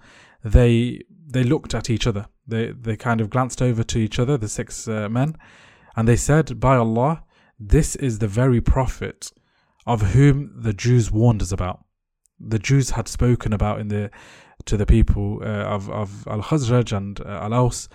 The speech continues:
uh, of the people of Medina, basically, uh, the Arabs. Um, they told them about a prophet that they, you know, was going to come, uh, based on their scriptures.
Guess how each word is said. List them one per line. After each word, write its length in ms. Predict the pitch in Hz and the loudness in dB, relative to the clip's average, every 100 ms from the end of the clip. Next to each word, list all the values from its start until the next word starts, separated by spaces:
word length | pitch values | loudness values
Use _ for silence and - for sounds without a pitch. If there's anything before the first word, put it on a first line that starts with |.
| - - _ 147 | -20 -20 _ -12
uh, 40 | |
of 380 | - - 117 110 | -8 -4 -4 4
the 100 | 110 | 8
people 220 | 131 117 | 8 6
of 80 | 107 | 2
Medina, 340 | 104 123 113 | 2 4 4
basically, 640 | 104 101 - 117 113 143 135 | 2 -2 -4 -8 -6 -4 -4
uh, 180 | 117 104 | -6 -2
the 100 | 107 | 2
Arabs. 480 | 113 107 - - - - - _ _ | 4 4 0 -10 -18 -20 -20 _ _
Um, 440 | 113 104 101 101 107 _ _ _ _ _ - - | 0 2 2 -2 -14 _ _ _ _ _ -14 0
they 160 | 113 | 2
told 340 | 107 - 123 110 | 4 4 4 2
them 140 | 107 | 0
about 520 | 107 95 101 110 - - _ | 0 0 -2 -2 -8 -16 _
a 220 | 101 101 104 | -8 -6 -2
prophet 540 | - 127 - - 120 | 2 2 2 -2 -4
that 200 | 104 104 | -8 -6
they, 400 | 104 101 117 107 | -4 -6 -8 -8
you 120 | 110 | -6
know, 160 | 101 95 | -4 -4
was 180 | 104 101 | -4 0
going 220 | 110 101 | 0 -2
to 100 | 107 | 0
come, 340 | - 120 98 _ _ _ - | 6 6 4 _ _ _ -10
uh, 140 | 104 | -6
based 260 | 101 104 - | -2 -2 -2
on 100 | 104 | -2
their 120 | 107 | -2
scriptures. 580 | - 139 - - 104 | -2 -4 -6 -8 -12